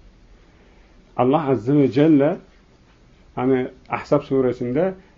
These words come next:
emaneti, "İnna aradana'l emanete ale's semavati ve'l ardı, fe ebeyne minha, ve eşfakna minha, fe ebeyne minha, ve eşfakna minha."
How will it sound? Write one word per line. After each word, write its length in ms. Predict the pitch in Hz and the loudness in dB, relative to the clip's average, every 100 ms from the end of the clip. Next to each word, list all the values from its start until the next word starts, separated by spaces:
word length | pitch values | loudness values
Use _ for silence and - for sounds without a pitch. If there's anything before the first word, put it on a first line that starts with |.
| - | 0
emaneti, 800 | 135 139 143 139 143 156 147 95 - _ _ | 4 4 2 0 -2 -2 -2 -4 -14 _ _
"İnna 600 | 151 156 151 147 147 143 - | 2 4 4 4 0 -4 -6
aradana'l 760 | 139 135 156 165 151 143 143 | -4 -2 0 0 0 0 -2
emanete 680 | 135 139 139 135 131 175 156 | -2 -2 0 0 0 -2 -2
ale's 340 | 139 139 131 | -4 -4 -4
semavati 840 | - 127 131 127 123 139 139 135 127 | -6 -4 -2 -2 0 2 0 -2 -4
ve'l 200 | 123 123 | -4 -4
ardı, 340 | 131 131 104 98 - _ - | -2 -2 -4 -10 -20 _ -12
fe 180 | - 135 | -6 -2
ebeyne 420 | 113 147 151 123 | 2 2 2 0
minha, 760 | 120 131 117 - 107 101 98 95 - - - - - - _ - | 0 0 0 -4 -4 -4 -6 -12 -20 -20 -20 -20 -20 -20 _ -10
ve 60 | 123 | -10
eşfakna 440 | - 196 196 170 | 2 2 4 2
minha, 380 | 139 120 113 104 - | 0 -2 -8 -14 -10
fe 160 | - | -4
ebeyne 400 | 135 147 180 151 | 0 2 2 2
minha, 280 | 160 165 190 | -2 -2 -2
ve 60 | 156 | -2
eşfakna 400 | 151 165 156 135 | -2 -4 -2 -4
minha." 260 | 117 101 | -6 -10